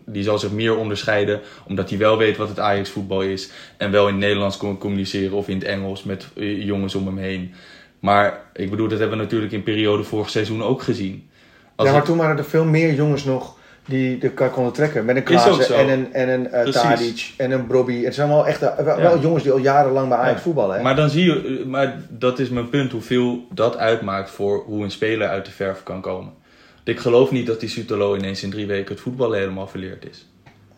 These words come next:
Speaker 1: Alleen die staat gewoon, die heeft totaal ook geen idee wat hij moet doen, waar hij moet staan, wanneer hij door moet stappen, wanneer hij moet blijven
Speaker 2: Wat er van hem
Speaker 1: staan.
Speaker 2: verwacht wordt.
Speaker 1: Wat er van hem verwacht wordt. Dat zag je tegen Twente, zag je dat ook de hele tijd misgaan.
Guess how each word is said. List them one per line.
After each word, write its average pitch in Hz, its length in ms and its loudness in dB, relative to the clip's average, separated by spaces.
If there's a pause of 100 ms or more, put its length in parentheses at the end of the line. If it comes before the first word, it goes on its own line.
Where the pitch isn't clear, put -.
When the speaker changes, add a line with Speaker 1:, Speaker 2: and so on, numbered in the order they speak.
Speaker 1:
Alleen 107 300 -2
die 107 100 -6
staat 101 300 0
gewoon, 95 400 -4 (420)
die 101 200 -6
heeft 107 160 -2
totaal 123 600 0
ook 131 220 2
geen 120 180 -4
idee 104 440 -4 (120)
wat 113 160 0
hij 110 100 -6
moet 104 140 -6
doen, 101 240 -10
waar 104 180 -2
hij 107 80 -4
moet 104 200 -10
staan, 98 280 -8 (280)
wanneer 104 340 -2
hij 104 100 -6
door 98 240 -2
moet 98 180 -6
stappen, 98 320 -8
wanneer 98 240 -4
hij 98 80 -6
moet 95 140 -8
blijven 98 220 0
Speaker 2:
Wat - 80 -4
er 123 60 -6
van 117 100 0
hem 104 40 -6
Speaker 1:
staan. 110 120 -6
Speaker 2:
verwacht 123 220 -2
wordt. 113 300 -10
Speaker 1:
Wat 101 160 -4
er 101 80 -8
van 101 120 -6
hem 90 100 -4
verwacht 92 260 -4
wordt. 95 160 0
Dat - 100 0
zag 143 180 2
je 104 80 -4
tegen 104 280 -2
Twente, 107 300 -8
zag 104 200 -10
je 107 60 -10
dat 101 160 -6
ook 143 140 -4
de 151 60 0
hele 143 160 0
tijd 107 200 -6
misgaan. 101 440 -8